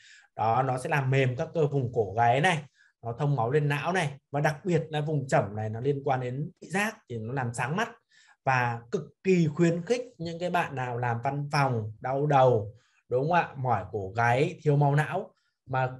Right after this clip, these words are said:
bắt đầu kiểu não bắt đầu nó kiểu đơ đơ đơ, bảo não cá vàng nọ kia, đơ đơ đơ, chả biết cái kiểu nó bắt đầu tư duy bắt đầu kém nọ kia cái thứ ấy. Tập trung bắt đầu kém, bắt đầu sao lãng, rồi mắt bắt đầu mờ mờ,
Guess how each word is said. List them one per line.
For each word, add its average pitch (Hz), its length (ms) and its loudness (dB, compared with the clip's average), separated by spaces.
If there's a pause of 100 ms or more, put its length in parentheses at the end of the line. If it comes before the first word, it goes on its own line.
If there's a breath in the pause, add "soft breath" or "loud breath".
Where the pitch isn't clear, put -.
(180)
bắt 170 100 0
đầu 160 220 4
kiểu 131 240 2
não 131 180 -6
bắt 175 100 -4
đầu 151 220 2
nó 139 260 -4
kiểu 143 180 0
đơ 151 120 6
đơ 185 220 8
đơ, 185 380 6
bảo 180 140 -8
não 117 240 -10
cá 147 140 2
vàng 170 340 0
nọ 147 60 -4 (100)
kia, 185 220 8
đơ 196 120 4
đơ 202 220 6
đơ, 202 340 6 (180)
chả 220 120 -8
biết 214 140 -2 (320)
cái 254 120 -20
kiểu 190 220 0
nó 196 60 -10
bắt 247 120 -8
đầu 220 160 0
tư 240 120 -2
duy 233 160 -2
bắt 226 60 -4
đầu 226 160 0
kém 185 200 -4
nọ 233 200 -4
kia 214 120 6
cái 202 100 -2
thứ 185 180 0
ấy. 208 120 -2 (240 loud breath)
Tập 175 140 -6
trung 202 160 4
bắt 214 80 2
đầu 202 100 4 (100)
kém, 160 280 2
bắt 202 100 -2
đầu 170 100 4
sao 175 280 -2
lãng, 180 380 -2
rồi 170 120 -2
mắt 214 200 -2
bắt 196 80 -2
đầu 165 120 0
mờ 151 160 2
mờ, 135 300 2